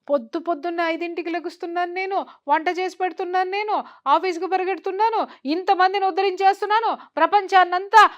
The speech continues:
ఓ అసలు నేను లేకపోతే ప్రపంచం ముందుకు నడవట్లేదు, ఇంత పేరు ప్రఖ్యాతలు నేను సంపాదించాను, చివరికి చూస్తే నా కూతురు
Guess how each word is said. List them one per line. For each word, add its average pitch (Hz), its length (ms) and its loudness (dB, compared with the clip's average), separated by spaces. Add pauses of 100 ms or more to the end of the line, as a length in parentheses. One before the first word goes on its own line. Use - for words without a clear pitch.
(120)
ఓ 311 220 10
అసలు 359 360 12
నేను 320 200 0
లేకపోతే 359 460 4
ప్రపంచం 311 540 -6
ముందుకు 330 240 -8
నడవట్లేదు, 339 580 -4
ఇంత 349 320 -4
పేరు 330 300 -6
ప్రఖ్యాతలు 311 560 -8
నేను 302 160 -10
సంపాదించాను, 294 640 -10
చివరికి 285 380 -10
చూస్తే 277 200 -12
నా 269 120 -10
కూతురు 254 480 -14